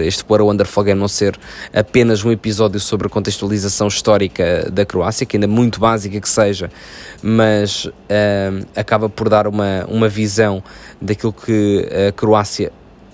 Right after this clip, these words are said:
foi e pretende ser. A verdade é que houve um episódio bastante interessante na, em treze de maio de mil novecentos e noventa, num jogo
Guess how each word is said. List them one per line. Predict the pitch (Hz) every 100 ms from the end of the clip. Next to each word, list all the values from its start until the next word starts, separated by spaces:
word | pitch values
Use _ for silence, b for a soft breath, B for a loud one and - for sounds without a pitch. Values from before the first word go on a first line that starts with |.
| -
foi | - - - 131 110 87 - -
e | 110
pretende | 107 117 - 113
ser. | 104 - 107 117 - B B B B
A | 113
verdade | 113 131 135
é |
que | -
houve | 135 131
um |
episódio | 127 123 123 123 120
bastante | 117 123 120
interessante | 117 110 110 107 104 113
na, | 110 107 104 98
em | 92 110
treze | - 123 113 107
de |
maio | 113 110
de |
mil | 110
novecentos | 107 101 104 -
e |
noventa, | 104 98 98 92 107
num | 113
jogo | 104 110 104 107